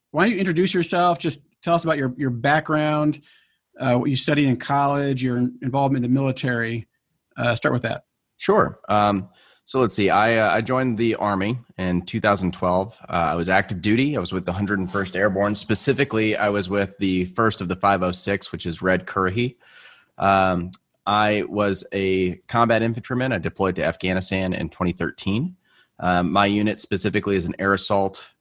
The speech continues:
Speaker 2: uh, unit. On top of that, we're all, I was in a heavy weapons company. Uh, after serving for four years on active duty, I decided to transition to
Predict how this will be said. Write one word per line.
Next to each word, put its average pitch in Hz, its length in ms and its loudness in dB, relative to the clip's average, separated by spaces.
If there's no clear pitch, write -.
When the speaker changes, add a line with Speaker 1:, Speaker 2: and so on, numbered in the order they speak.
Speaker 2:
uh, 85 260 -2
unit. 95 360 -2
On 104 160 4
top 135 220 4
of 95 100 -4
that, 107 220 2
we're 98 140 -2
all, 98 140 0
I 80 200 -2
was 90 120 -4
in 87 80 -4
a 80 40 -4
heavy 95 260 -2
weapons 90 400 0
company. 117 440 -6
Uh, 98 200 2
after 123 460 4
serving 135 420 -2
for 113 560 -2
four 131 220 2
years 110 420 0
on 101 140 2
active 101 340 -4
duty, 98 400 0
I 90 200 0
decided 90 400 -2
to - 60 -10
transition 92 640 -2
to 90 500 -2